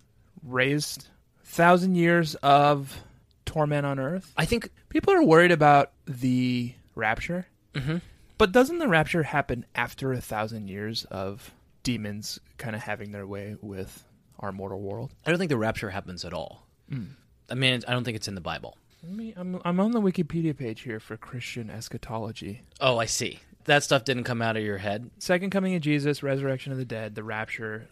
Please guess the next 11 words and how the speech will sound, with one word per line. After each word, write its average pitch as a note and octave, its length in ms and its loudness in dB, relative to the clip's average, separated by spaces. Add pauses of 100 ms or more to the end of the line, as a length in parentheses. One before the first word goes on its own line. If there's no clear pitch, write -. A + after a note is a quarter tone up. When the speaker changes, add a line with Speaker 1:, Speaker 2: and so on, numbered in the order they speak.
(100)
Speaker 1:
the A#2+ 80 -14
tribulation, A2 1000 -12 (420)
and G#2+ 400 -12 (120)
millennialism. A#2+ 1040 -8 (280)
Speaker 2:
That's - 240 -8
like G#2+ 160 -6
the G#2 80 -10
millennial G2+ 380 -8
bug. E2 320 -12 (280)
Speaker 1:
Oh. C#3 260 -6 (360)
Speaker 2:
Yeah. B2 220 -6